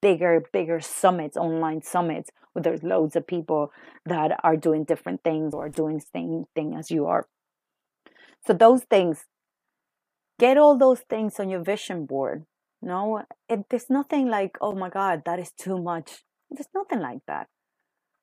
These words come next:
You don't know what's too much until you achieve it. You know, it's 'cause it is doable. It's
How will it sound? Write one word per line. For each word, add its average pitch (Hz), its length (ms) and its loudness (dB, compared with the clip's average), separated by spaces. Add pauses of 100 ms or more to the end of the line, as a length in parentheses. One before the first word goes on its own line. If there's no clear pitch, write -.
(320)
You 247 120 2
don't 349 220 4
know 302 120 4
what's 247 260 -2
too 262 200 -2
much 220 280 -4
until 180 240 -6
you 156 140 -4
achieve 190 400 -6
it. 160 120 -6 (500)
You 190 140 -10
know, 202 540 -4
it's 185 340 0 (100)
'cause - 260 -12 (140)
it 233 140 0
is 240 260 0 (120)
doable. 196 520 0
It's - 140 -14